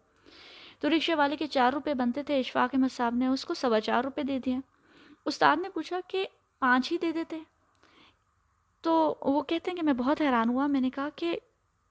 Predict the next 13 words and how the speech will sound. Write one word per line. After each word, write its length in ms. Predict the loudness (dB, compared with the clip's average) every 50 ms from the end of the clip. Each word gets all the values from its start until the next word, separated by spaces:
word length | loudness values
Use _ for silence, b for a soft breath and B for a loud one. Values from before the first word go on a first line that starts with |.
| _ _ -2
وہ 220 | 2 4 4 4
کیوں؟ 300 | 4 0 -4 -8 -8 -10 -12 _ B B B B B B B B B B -2
تو 120 | 0 0
استاد 300 | 0 2 2 2 2 2
نے 160 | 2 -2 -6 -6
کہا، 340 | -6 -6 -4 -4 -4 -4 -6 -8 _ _ _ _ _ 0
"تو 180 | 2 4 4
بھی 160 | 4 4 2 0
تے 340 | 0 0 0 0 0 -2 -4 -6 -10
دتے 440 | -10 -6 -4 -4 -4 -2 -2 -2 -2 0
وچوں 280 | -2 -2 0 0 2
دینا 300 | 2 2 0 0 0 -2 -2
سی"، 180 | -4 -8 -12